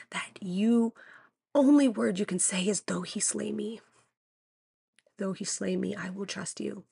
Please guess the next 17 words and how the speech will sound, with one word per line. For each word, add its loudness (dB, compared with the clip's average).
I -2
will -2
trust -8
in -4
you, -6
God." -8
And -6
you -2
will -2
see -4
the -14
fruits. -6
You -2
will -8
see -2
the -2
fruit. 0